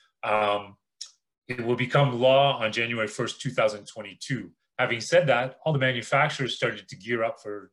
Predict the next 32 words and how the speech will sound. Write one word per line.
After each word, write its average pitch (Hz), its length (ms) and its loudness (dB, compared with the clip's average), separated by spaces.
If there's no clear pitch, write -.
January 101 340 -8
first, 104 320 -14
twenty-one. 107 560 -4
So, 110 440 -2
uh, 101 280 -2
stage - 460 -2
five 113 400 2
is, 95 420 -10
is 101 220 -8
in 110 180 -6
Europe 98 400 -2
now, 95 360 -6
and 98 120 -10
it's 101 220 -12
being 104 360 -12
very 104 240 0
widely 95 360 -2
used 120 300 -6
in 123 100 2
Europe. 135 400 2
And 107 100 0
all 120 160 2
the 120 120 0
vehicles 127 400 -2
that 101 140 -6
we 127 180 0
build 123 400 -2
and 110 160 -6
are 107 80 -2
sending 113 420 -6
to 113 120 -12
Europe 117 420 -6